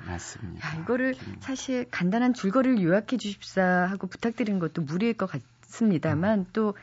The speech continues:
Speaker 2: 오종훈 선생님이 아니시면 누가 하겠습니까?
Speaker 1: <laughs>
Speaker 2: 예.
Speaker 1: 고맙습니다.
Speaker 2: 예, 오래전에 이 책을 읽은 분들 혹은 아직 읽어보시지 않은 분들을 위해서, 예, 좀 설명 좀 해주세요.
Speaker 1: 어, 도스토옙스키의 까라마조프가 형제들은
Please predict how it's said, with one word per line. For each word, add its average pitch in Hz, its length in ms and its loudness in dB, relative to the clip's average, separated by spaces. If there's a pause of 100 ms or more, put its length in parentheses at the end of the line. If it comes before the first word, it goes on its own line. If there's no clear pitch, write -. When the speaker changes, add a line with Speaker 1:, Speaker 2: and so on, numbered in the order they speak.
Speaker 2:
오종훈 262 320 6
선생님이 262 320 4
아니시면 147 680 -2
누가 165 220 -2
하겠습니까? 151 840 0 (120)
Speaker 1:
<laughs> 139 120 0
Speaker 2:
예. 190 380 4
Speaker 1:
고맙습니다. - 640 0 (260)
Speaker 2:
예, 202 60 0
오래전에 349 480 6
이 262 100 2
책을 262 320 2
읽은 220 320 4
분들 156 380 -4
혹은 247 260 -2
아직 160 600 -2 (100)
읽어보시지 175 580 -4
않은 151 240 -2
분들을 180 380 -6
위해서, 139 540 -4 (200)
예, - 40 -14
좀 - 200 -14
설명 269 320 0
좀 175 140 -8
해주세요. 113 420 -12 (1200)
Speaker 1:
어, 104 280 2
도스토옙스키의 127 840 -2
까라마조프가 147 840 2
형제들은 110 880 0